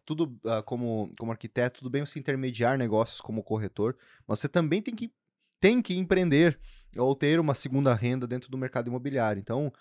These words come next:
a vinda do, do Luiz Fernando aqui também é muito pra que ele possa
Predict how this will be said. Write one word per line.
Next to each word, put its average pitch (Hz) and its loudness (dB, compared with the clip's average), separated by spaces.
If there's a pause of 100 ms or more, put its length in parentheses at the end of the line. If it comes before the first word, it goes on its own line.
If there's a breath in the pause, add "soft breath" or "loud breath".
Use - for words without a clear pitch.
(160 soft breath)
a 107 0
vinda 143 0
do, 107 2
do 98 -6
Luiz 117 -4
Fernando 110 -4
aqui - -12
também 123 -8
é 143 -6
muito 139 -6
pra 165 -4
que - -8
ele 160 -2
possa 147 -4